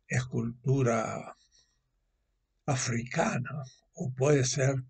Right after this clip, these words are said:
de piedra, como lo era la griega y muchas otras,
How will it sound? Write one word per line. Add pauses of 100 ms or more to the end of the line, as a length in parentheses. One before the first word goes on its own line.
(380)
de
piedra,
como
lo
era
la
griega
y
muchas
otras,